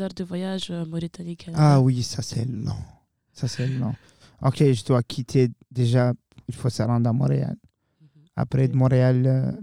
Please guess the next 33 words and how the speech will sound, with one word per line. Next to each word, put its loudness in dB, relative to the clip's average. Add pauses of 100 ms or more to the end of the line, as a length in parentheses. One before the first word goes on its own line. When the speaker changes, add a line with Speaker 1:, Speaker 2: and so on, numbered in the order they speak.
Speaker 2:
il -2
y 4
a 2
plusieurs 2
options, 0
mais 0
moi 2
l'option -2
que -6
je -6
choisis -6
souvent, -2
c'est -4 (460)
passer -2
par -4
Casablanca, -2 (460)
au -6
Maroc. 2
Speaker 3:
Ok. -14 (1080)
Speaker 2:
Et 4 (120)
déjà, 2
ça -6
c'est -4
un 2
vol 0
de -6
sept -8
à -4
huit -8
heures -2
de -6
temps. -6
Speaker 1:
Mhm. -10